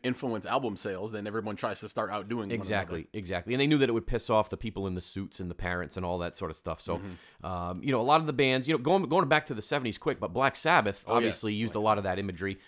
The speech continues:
Speaker 2: But believe it or not, they were all, most, a lot of them were practicing Christians at the time.
Speaker 1: Hmm.
Speaker 2: So th-, they were, had other reasons why they were using that, that sort of imagery.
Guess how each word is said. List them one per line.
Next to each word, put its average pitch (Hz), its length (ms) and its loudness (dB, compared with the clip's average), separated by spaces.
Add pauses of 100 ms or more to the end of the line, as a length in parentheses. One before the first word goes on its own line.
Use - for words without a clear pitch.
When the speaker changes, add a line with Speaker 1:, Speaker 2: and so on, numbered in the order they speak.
(200)
Speaker 2:
But 113 100 2
believe 175 240 4
it 160 80 8
or 123 60 6
not, 147 440 4 (280)
they 151 140 8
were 247 160 6
all, 135 340 6
most, 147 320 4
a 123 80 2
lot 143 180 8
of 185 60 4
them 120 100 4
were 110 80 2
practicing 135 540 -4
Christians 107 440 -4
at 90 140 0
the 90 60 -12
time. 76 380 -4 (100)
Speaker 1:
Hmm. 104 140 -8 (120)
Speaker 2:
So 113 500 4
th-, 120 140 -6
they 139 80 4
were, 143 80 4
had 143 160 6
other 143 200 6
reasons 117 420 2
why 107 260 4
they 101 140 0
were 98 100 -2
using 95 320 -4
that, 87 260 -4
that 95 200 -2
sort 95 180 0
of 90 120 -4
imagery. 90 420 -2